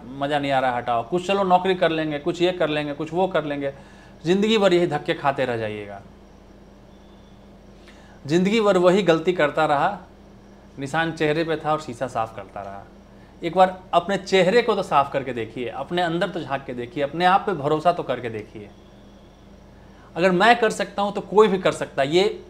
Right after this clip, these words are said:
ऐसी कोई बात नहीं है कि मैं अब बोल रहा हूँ सफल होने के बाद। जब इस चीज़, मैं, मैं हमेशा अपने आप को कोसता हूँ कि मुझे पहले वो चीज़ क्यों नहीं ज्ञान हुआ कि मैं एक बार अपने आप पे पूरा भरोसा करके देखूँ।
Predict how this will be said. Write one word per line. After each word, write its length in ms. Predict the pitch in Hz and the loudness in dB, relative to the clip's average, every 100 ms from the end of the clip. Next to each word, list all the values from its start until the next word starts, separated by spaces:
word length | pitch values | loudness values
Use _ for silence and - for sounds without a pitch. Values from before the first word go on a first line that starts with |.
| 160 | -8
ऐसी 240 | 151 208 | -6 -2
कोई 200 | - 226 | 6 6
बात 320 | 185 190 185 | 8 8 8
नहीं 240 | 175 175 180 | 2 -4 -2
है 100 | 180 | -2
कि 500 | 180 180 180 165 - | -2 -2 -2 -4 -10
मैं 420 | 147 147 165 160 - | -10 -2 -2 0 4
अब 80 | 170 | 4
बोल 260 | 151 160 | 4 2
रहा 120 | 156 151 | 2 0
हूँ 80 | |
सफल 260 | 143 143 147 | -2 -6 -4
होने 200 | 139 135 | -4 -6
के 100 | 131 | -8
बाद। 260 | 123 131 160 - - - - - - - - 139 | -4 -4 -6 -20 -20 -20 -20 -20 -20 -20 -14 2
जब 420 | 202 214 214 208 - - - - - - - - - - - - | 4 4 2 -4 -16 -20 -20 -20 -20 -20 -20 -20 -20 -20 -18 -4
इस 200 | 208 - | -4 0
चीज़, 240 | 254 269 226 | 2 2 4
मैं, 260 | 226 240 | 2 2
मैं 140 | 190 247 | 2 2
हमेशा 400 | 202 226 226 269 | 4 0 6 6
अपने 220 | 254 220 | 6 0
आप 120 | 226 | 0
को 80 | 233 | -2
कोसता 400 | - 202 185 220 | 0 -2 0 -4
हूँ 80 | 220 | -2
कि 100 | 220 | -4
मुझे 260 | 202 220 | -2 0
पहले 380 | 220 190 170 220 | 2 2 2 2
वो 180 | 196 202 | 4 0
चीज़ 340 | 190 202 180 | -2 -8 -4
क्यों 140 | 196 202 | -2 0
नहीं 200 | 190 156 | 0 0
ज्ञान 260 | 147 147 | 2 2
हुआ 220 | 143 156 | 0 -2
कि 140 | 156 170 | -2 -2
मैं 180 | 165 170 | -2 -2
एक 100 | 170 | 2
बार 140 | 175 | 2
अपने 320 | 175 175 185 | 2 -4 0
आप 120 | 180 180 | 0 0
पे 60 | |
पूरा 260 | 180 170 170 | -4 0 0
भरोसा 320 | 139 147 160 | 0 -2 -2
करके 240 | 147 131 127 | -4 -4 -6
देखूँ। 320 | 120 - | -8 -10